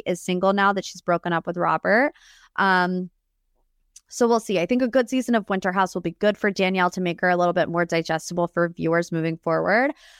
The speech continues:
I've heard that some of the other members of Winter House who are single may be going to the Summer House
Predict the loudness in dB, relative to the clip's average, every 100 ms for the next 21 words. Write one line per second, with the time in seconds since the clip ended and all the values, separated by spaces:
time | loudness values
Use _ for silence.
0 | _ -2 -2 -2 -8 _ -2 0 2 2
1 | 2 2 0 -4 -14 _ _ _ _ _
2 | -2 0 0 0 0 0 0 2 2 2
3 | 2 0 0 2 0 -2 -4 -2 -2 -2
4 | -4 0 2 2 -2 -2 0 2 -2 -2
5 | -2 0 2 4 2 0 -2 0 0 0
6 | -2 -2 -2 -2 -4 -8 -10 -8 -2 0
7 | 0 -2 -4 -4 -10 -20